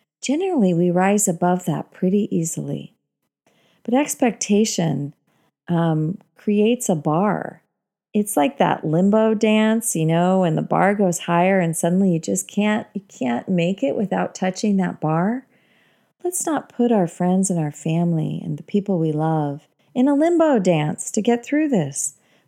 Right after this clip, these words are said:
Let's make it easy for them to jump right un-, r-, let's make that bar high in a way that is full of compassion and love and understanding so that they can get through it easily, so they can slip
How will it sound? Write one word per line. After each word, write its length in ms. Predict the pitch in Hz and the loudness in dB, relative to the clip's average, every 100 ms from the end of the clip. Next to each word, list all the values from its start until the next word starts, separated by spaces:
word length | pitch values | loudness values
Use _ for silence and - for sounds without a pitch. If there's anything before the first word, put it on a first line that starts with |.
| - | -6
Let's 180 | 240 277 | -2 0
make 220 | 285 269 | 0 2
it 80 | 220 | 4
easy 360 | 233 247 233 | 4 2 0
for 200 | 202 165 | 0 -2
them 200 | 156 151 | -2 -4
to 120 | 151 - | -6 -4
jump 300 | 185 185 - _ _ _ | 0 0 -2 _ _ _
right 300 | - 226 269 - | 0 2 4 2
un-, 240 | 220 214 - | 2 2 0
r-, 100 | 202 - - | -4 -2 0
let's 340 | 262 294 - | 2 0 -2
make 240 | 277 269 | -2 -2
that 240 | - 220 - | 0 0 2
bar 240 | 196 190 | 2 2
high 600 | 180 185 175 175 202 196 | 0 0 2 2 0 -2
in 180 | - 160 | -4 -2
a 80 | 160 | 0
way 320 | 165 170 185 | 0 2 0
that 320 | 180 151 - _ _ _ _ - | 0 -2 -2 _ _ _ _ 2
is 380 | 180 170 - - _ | 2 4 0 -8 _
full 240 | - 262 277 | 0 2 2
of 140 | 254 | 0
compassion 800 | - 190 170 - 190 208 - 220 | -2 -2 -2 0 2 2 2 2
and 200 | 185 165 | 2 2
love 320 | 175 190 202 | 2 0 0
and 200 | 190 165 - | -2 -4 -2
understanding 920 | 190 196 180 - 190 202 233 190 156 | -2 0 -2 -2 0 2 2 0 -2
so 160 | - 240 | -4 -4
that 160 | 277 | -4
they 100 | - | -4
can 180 | - 330 | -6 -4
get 240 | 277 262 - | -2 -2 -2
through 220 | 240 226 | 0 2
it 60 | |
easily, 640 | 202 220 - 147 135 - _ _ _ _ _ _ _ _ - | 2 0 -2 -6 -10 -16 _ _ _ _ _ _ _ _ -16
so 140 | - | -4
they 100 | 214 | -2
can 200 | 220 240 | 0 -2
slip 320 | 214 220 202 | -2 -2 -2